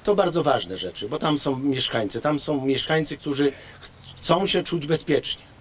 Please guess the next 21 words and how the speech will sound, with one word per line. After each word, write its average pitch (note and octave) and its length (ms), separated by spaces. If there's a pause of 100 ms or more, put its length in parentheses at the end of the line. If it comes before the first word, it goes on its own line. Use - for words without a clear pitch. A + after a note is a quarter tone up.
(1200)
I F3 100
my G3+ 140
będziemy F3+ 580 (340)
realizować D3+ 600
ten C3+ 200
program D#3 600 (1700)
dbałości D3 840 (680)
właśnie D#3+ 480
o D#3+ 140
rolnictwo, D#3 720 (500)
o F3 140
środowisko. D#3+ 760 (1600)
Tak G3 240 (840)
jak C#3+ 180
do C#3 140
tej C3 160
pory D#3 400 (340)
przez - 240
te D#3 100
trzy - 240
lata. A#2+ 340